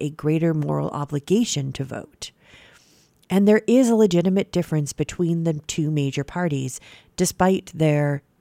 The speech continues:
very, very, very many similarities. So again, please vote. Vote early. Uh, if you can, v-, early voting has already started. I, in fact, plan to go down to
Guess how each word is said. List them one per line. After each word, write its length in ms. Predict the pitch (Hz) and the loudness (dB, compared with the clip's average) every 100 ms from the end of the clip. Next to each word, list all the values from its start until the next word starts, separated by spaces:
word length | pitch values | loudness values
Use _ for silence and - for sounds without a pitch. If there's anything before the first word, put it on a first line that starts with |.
| - | -10
very, 480 | 135 160 147 143 139 | -2 2 4 2 0
very, 380 | 135 147 139 131 | -2 -4 -2 -4
very 280 | 139 143 | -6 -4
many 300 | 139 139 131 | -4 -4 -6
similarities. 1000 | 127 139 131 123 123 - - - - - - _ _ - - - - | -6 -8 -8 -10 -12 -12 -16 -16 -14 -14 -14 _ _ -20 -20 -20 -20
So 400 | - - 190 180 180 | -10 0 4 4 2
again, 420 | 185 233 151 147 - _ | 2 2 0 -6 -14 _
please 460 | - 269 214 143 - - | -4 0 2 0 -4 -4
vote. 400 | 185 202 - - - - - - - | 2 2 2 -8 -14 -20 -20 -14 0
Vote 180 | 190 208 | 0 2
early. 480 | 175 180 180 196 185 - _ _ | 0 2 4 2 -2 -12 _ _
Uh, 200 | 160 143 - | -4 -4 -6
if 220 | 147 - | -8 -8
you 100 | 143 | -10
can, 680 | - 190 190 196 214 220 - - | -6 -2 0 2 0 -2 -6 -8
v-, 120 | - - | -10 -4
early 220 | 160 156 | -2 0
voting 240 | 147 147 147 | 0 -2 -2
has 160 | 139 | -4
already 220 | 139 131 135 | -4 -6 -8
started. 500 | - 147 165 208 - | -4 -4 0 -2 -2
I, 120 | 151 | -4
in 120 | 143 | -4
fact, 300 | 139 143 - | -4 -10 -10
plan 240 | - 147 139 | -6 -6 -6
to 80 | |
go 240 | 143 143 139 | -6 -6 -6
down 340 | 143 143 139 | -6 -8 -8
to 400 | 135 - 139 135 | -10 -8 -6 -8